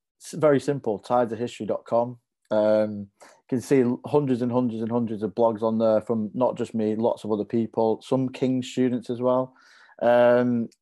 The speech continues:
great university, and also, uh, yeah, Twitter at Labour underscore history,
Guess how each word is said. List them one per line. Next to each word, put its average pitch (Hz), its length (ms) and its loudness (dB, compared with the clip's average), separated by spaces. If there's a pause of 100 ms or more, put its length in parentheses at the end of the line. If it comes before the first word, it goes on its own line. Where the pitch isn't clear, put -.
(320)
great 127 220 4
university, 120 640 2 (100)
and 127 240 4
also, 123 720 4
uh, 117 80 4
yeah, 117 300 2 (200)
Twitter 120 640 2 (280)
at 113 220 0
Labour 110 400 0
underscore 104 420 -4
history, 110 600 -2